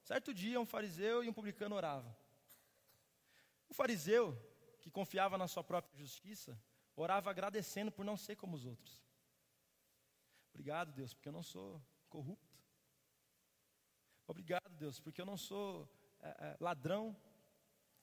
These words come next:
Mas enquanto isso, um publicano, considerado uma das piores pessoas naquele momento, não consegue nem levantar o seu rosto pra olhar pro céu, mas ele diz: "Deus, tem misericórdia de mim,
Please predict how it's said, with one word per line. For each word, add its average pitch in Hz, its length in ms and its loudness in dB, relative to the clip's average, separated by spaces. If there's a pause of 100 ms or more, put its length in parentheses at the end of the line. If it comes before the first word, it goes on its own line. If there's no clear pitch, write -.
(420)
Mas 151 160 -2
enquanto 196 360 -4
isso, 147 360 -6 (960)
um 156 100 -2
publicano, 165 640 -2 (920)
considerado 175 440 0
uma 185 120 0
das 180 180 0
piores 190 460 0
pessoas 214 520 -2
naquele 208 300 -2
momento, 185 460 -2 (720)
não 160 80 0
consegue 190 380 2
nem 202 180 0
levantar 190 480 0
o 202 80 -2
seu 190 220 -4
rosto 151 440 -6
pra - 140 -4
olhar 160 200 0
pro 165 160 -10
céu, 123 360 -8 (280)
mas 143 160 -2
ele 151 100 -6
diz: 139 300 -6
"Deus, 147 460 -4 (180)
tem 156 120 -8
misericórdia 143 600 -6
de 123 100 -6
mim, 123 260 -4